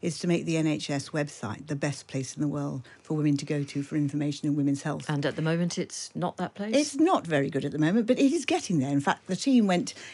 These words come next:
Speaker 1: yesterday to, uh, an all-day meeting, uh, about the next steps forward. Um,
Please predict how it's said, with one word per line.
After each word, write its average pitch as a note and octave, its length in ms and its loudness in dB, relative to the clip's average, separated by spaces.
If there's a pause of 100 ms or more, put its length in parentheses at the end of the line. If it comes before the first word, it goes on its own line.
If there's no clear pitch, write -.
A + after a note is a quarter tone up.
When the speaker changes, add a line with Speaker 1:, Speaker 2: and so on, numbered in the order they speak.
(100)
Speaker 1:
yesterday D3+ 640 0
to, E3 240 0
uh, D#3 240 -2
an F3 100 -4
all-day D#3 320 0
meeting, C#3+ 460 2 (340)
uh, D3 240 -2
about C#3+ 240 0
the E3 80 0
next D#3+ 240 2
steps - 320 -4
forward. C#3 480 -4
Um, C#3+ 380 2